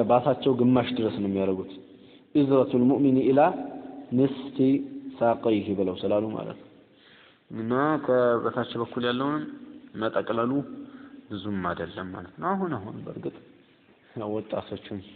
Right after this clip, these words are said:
እንደ፣ እ፣ እንትን ሆኖ መጠቅለል ሳይሆን ያው የሆነች ጥብብ ያለች፣ እ፣ ወደ ታች አካባቢ ጥብብ ያለች ምንድነች?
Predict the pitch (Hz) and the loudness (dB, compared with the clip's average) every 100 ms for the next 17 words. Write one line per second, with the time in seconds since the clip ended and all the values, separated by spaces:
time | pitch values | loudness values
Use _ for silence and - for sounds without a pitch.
0 | - _ _ _ _ 113 107 107 104 101 | -20 _ _ _ _ -12 -4 -2 -2 -4
1 | - - - - - _ _ _ _ _ | -12 -18 -20 -20 -20 _ _ _ _ _
2 | - 101 98 104 101 107 98 98 101 139 | -14 -10 -10 -10 -12 -10 -10 -8 -8 -10
3 | 170 - - - _ _ _ _ _ 110 | -12 -18 -20 -20 _ _ _ _ _ -12
4 | 107 110 107 104 101 107 104 139 156 196 | -8 -6 -2 -4 -2 -4 -4 -6 -8 -8
5 | 185 - - - _ _ _ - 110 104 | -12 -16 -20 -20 _ _ _ -12 -6 -4
6 | 104 101 104 98 98 95 - - _ - | -4 -6 -8 -8 -8 -12 -16 -20 _ -20
7 | _ _ _ - 127 139 - 110 101 120 | _ _ _ -8 -6 -6 -4 0 0 0
8 | - - - - - _ _ _ _ _ | -6 -16 -20 -20 -20 _ _ _ _ _
9 | _ _ _ _ - 113 110 107 101 - | _ _ _ _ -16 -10 -8 -8 -10 -12
10 | - 117 107 101 - 101 101 - 104 101 | -12 -8 -4 -4 -4 -4 -4 -4 -2 -2
11 | 110 - 160 156 120 101 - - 95 104 | -2 -2 -2 0 0 0 -2 -6 -4 -4
12 | 107 104 101 135 | -6 -6 -4 -4